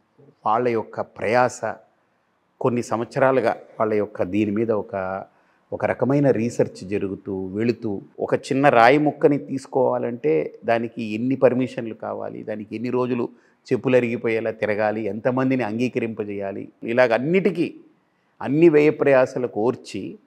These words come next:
నిజంగా వాళ్ళ సంకల్పం ఈరోజు ఈ రూపంగా సాకారమైంది. దీంతో పాటు వాళ్ళు చేసినటువంటి మరో అంశం ఏంటనంటే,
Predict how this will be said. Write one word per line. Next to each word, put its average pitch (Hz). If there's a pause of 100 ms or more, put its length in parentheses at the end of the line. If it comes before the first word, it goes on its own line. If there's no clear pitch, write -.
(140)
నిజంగా 120
వాళ్ళ 117
సంకల్పం 107 (680)
ఈరోజు 117
ఈ 123
రూపంగా 123 (540)
సాకారమైంది. 95 (180)
దీంతో 175
పాటు 160
వాళ్ళు 127 (120)
చేసినటువంటి 123
మరో 107
అంశం 110
ఏంటనంటే, 90